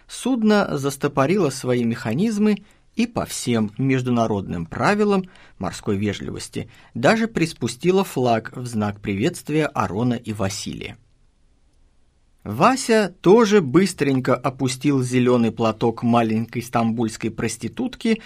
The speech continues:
до середины древка от швабры, верно служившего опричнику флагштоком.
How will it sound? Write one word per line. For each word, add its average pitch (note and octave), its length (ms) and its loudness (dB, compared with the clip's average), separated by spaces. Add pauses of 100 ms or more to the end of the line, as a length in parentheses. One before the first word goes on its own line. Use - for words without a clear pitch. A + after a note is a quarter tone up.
(220)
до G#3 140 0
середины E3 580 2
древка B2+ 520 0
от D#3+ 160 -4
швабры, G#2 680 0 (240)
верно F#3+ 540 2
служившего C#3+ 840 -2
опричнику A#2 720 -2
флагштоком. - 960 -6